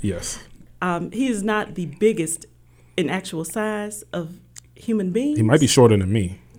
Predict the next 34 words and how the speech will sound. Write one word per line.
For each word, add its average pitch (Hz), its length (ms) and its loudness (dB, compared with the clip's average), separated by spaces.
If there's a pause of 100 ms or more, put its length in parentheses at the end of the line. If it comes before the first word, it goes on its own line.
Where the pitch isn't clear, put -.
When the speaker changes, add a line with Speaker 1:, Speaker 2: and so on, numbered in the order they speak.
Speaker 2:
He 262 180 -2
mi-, 180 220 -8
well, 233 200 2 (120)
as 190 280 4
if. - 340 2
Speaker 1:
<laughs> 214 320 2
Speaker 2:
Come 254 200 2
on 143 160 2
now. - 180 -6 (1300)
Um, 180 240 -4
five, 226 640 -2
and 180 100 -2
I'm 185 160 -4
not 196 200 -6
going 190 140 -4
to 190 60 -10
give 180 160 -6
the 165 60 -6
rest, 143 360 -2 (520)
Speaker 1:
<laughs> - 120 0
Speaker 2:
is 190 240 2 (520)
clearly 262 460 2
not 180 260 -4 (160)
short. - 540 -8
Speaker 1:
<laughs> - 60 4 (1000)
Speaker 2:
And 202 520 2 (300)
I 180 160 2
dare 220 320 0
say, 165 480 -6 (800)
I'm 226 380 2
five 180 440 -2
even, 147 580 -6
and 160 380 -2
you're 170 480 -2